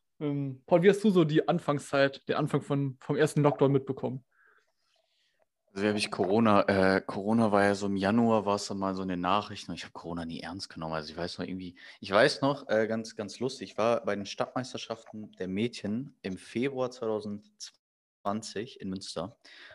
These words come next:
Speaker 2: und da meinte so einer, äh, so ein Kollege von einem Kollegen meinte dann so, äh, hat irgend so einen, irgendeinen Witz mit Corona gebracht und ich dachte mir so, „Di-, Digga, werden da jetzt schon Witze so drüber gemacht?“ Also für mich ist das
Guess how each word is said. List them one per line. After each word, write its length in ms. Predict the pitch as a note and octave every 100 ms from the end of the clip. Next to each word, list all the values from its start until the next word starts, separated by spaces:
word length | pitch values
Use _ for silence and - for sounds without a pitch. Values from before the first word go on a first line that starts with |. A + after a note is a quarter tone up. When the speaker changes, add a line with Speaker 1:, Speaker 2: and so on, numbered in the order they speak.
| -
Speaker 2:
und 60 | F#2+
da 40 |
meinte 300 | G#2 A#2+ -
so 100 | G#2
einer, 500 | G2+ A#2+ A#2 C3+ C#3
äh, 260 | - G2 G2
so 100 | F#2+
ein 200 | F#2+ F#2+
Kollege 360 | - G2+ A2+ A2
von 180 | -
einem 100 | G#2
Kollegen 400 | G2 F#2+ G2+ G2+
meinte 260 | F#2+ F#2+ F#2
dann 160 | F#2+ F#2+
so, 300 | F#2+ F#2 - _ _ _ _ _ _
äh, 500 | F2+ F#2 F2+ F2+ F2+
hat 200 | F2+ -
irgend 160 | - A#2+
so 60 | A2
einen, 180 | G#2
irgendeinen 360 | G#2 B2 B2+ G2+
Witz 200 | - -
mit 120 | G#2
Corona 440 | - F2+ F#2+ B2 G2
gebracht 340 | E2+ F2+ -
und 60 | E2+
ich 80 |
dachte 180 | - G2+
mir 80 | -
so, 100 | F2
„Di-, 260 | E2+ - - -
Digga, 180 | G2+
werden 180 | A2+ F#2
da 60 | F2+
jetzt 160 | F#2 -
schon 220 | F2 E2
Witze 280 | - - C#3+
so 120 | A#2+
drüber 260 | A#2 A#2+ A#2
gemacht?“ 300 | A2+ A#2 -
Also 140 | F#2
für 160 | F#2 -
mich 120 | G#2
ist 60 | -
das 180 | G2